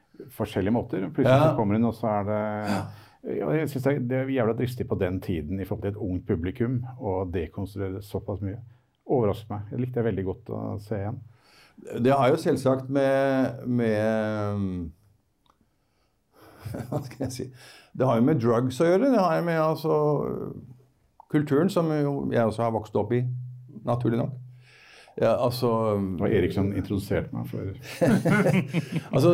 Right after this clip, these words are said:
Speaker 2: det, det å være skrev, som jo da de er her i, i, i store perioder av filmen, også preger jo måten perception av hva som skjer når og hvordan det skjer, og, og du får forsinkelse, og du har parallelt, og du har,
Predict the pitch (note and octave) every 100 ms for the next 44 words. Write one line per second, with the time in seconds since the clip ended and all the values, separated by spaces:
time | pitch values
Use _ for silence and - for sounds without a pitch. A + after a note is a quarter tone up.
0 | D#3+ D3 C#3+ C#3 D3 D3 C#3 B2 C#3+ E3
1 | D#3 D3+ C#3+ C#3+ C3 B2+ B2+ A#2+ A#2+ A2+
2 | G#2+ A#2 A#2 G2+ A2 B2 A2+ A2 G#2+ G2+
3 | A2 - A#2+ - A2+ G#2 A2+ G#2 F2+ G#2+
4 | G#2+ F#2+ G#2+ G#2+ - A#2 C3+ G2 F#2+ G#2
5 | F2+ - G#2 F#2 G2+ A2 G#2 - A#2 A2
6 | G#2+ G2 G2 A2+ A2 G2+ G2 F#2 G2+ G2
7 | F#2 F#2 F#2+ - F#2+ F#2+ G2+ G2 - _
8 | _ _ - G2+ G2 F#2 G#2+ G#2 G#2 G2
9 | E2 F#2+ F2+ G2 F#2 F#2+ F2+ G2 F#2+ -
10 | _ - _ - G#2 G#2 G2+ F#2 E2+ -
11 | F#2+ G2+ F#2 F#2 F#2+